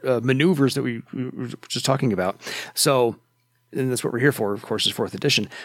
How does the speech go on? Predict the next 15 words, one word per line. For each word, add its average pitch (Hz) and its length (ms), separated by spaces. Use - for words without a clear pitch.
But 123 320
that 139 280
is 135 360
a 127 300
wonderful 156 500
little 131 220
wrinkle. 123 500
But 135 220
now 156 480
the 143 80
kicker 170 320
is 131 420
the 143 120
whole 135 440
thing 135 560